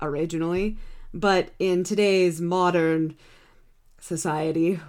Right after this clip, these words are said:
we think of a panini as a, um, press sandwich.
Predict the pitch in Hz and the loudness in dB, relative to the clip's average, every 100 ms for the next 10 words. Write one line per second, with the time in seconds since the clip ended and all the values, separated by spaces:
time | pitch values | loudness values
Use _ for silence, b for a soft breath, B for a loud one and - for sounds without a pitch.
0 | - 160 160 165 180 160 156 160 160 190 | -4 0 2 2 0 -2 -2 -6 -4 -2
1 | 196 190 180 175 - 160 165 160 - - | 0 2 2 2 0 -2 -2 -4 -6 -4
2 | 160 156 156 165 156 b b b b b | -2 0 0 -2 -4 b b b b b
3 | b b _ _ _ - 165 165 151 131 | b b _ _ _ -8 -6 -6 -6 -6
4 | 107 90 107 127 156 151 b b b b | -6 -8 -10 -10 -12 -14 b b b b
5 | _ - - _ _ _ - 147 165 - | _ -20 -20 _ _ _ -12 -10 -10 -10
6 | 95 104 110 - | -10 -8 -10 -12